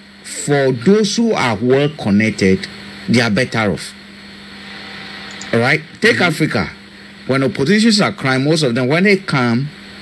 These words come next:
Speaker 1: they transform themselves. And when it gets to that point, their measure of success becomes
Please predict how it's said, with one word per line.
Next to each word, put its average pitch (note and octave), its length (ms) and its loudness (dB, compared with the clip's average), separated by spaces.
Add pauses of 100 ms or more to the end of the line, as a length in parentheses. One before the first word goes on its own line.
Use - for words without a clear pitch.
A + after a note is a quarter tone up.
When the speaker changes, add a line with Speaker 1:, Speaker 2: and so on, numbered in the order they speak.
(120)
Speaker 1:
they B2+ 120 4
transform G3+ 880 2
themselves. G#2+ 600 0
And B2 160 0
when A#3 200 2
it B3 100 0
gets F#3+ 220 2
to F3 80 -4
that D3 320 -2
point, A2 360 -2 (1300)
their D3+ 300 4
measure D3+ 720 4 (140)
of B2 140 2
success E3 680 0
becomes D#3+ 920 2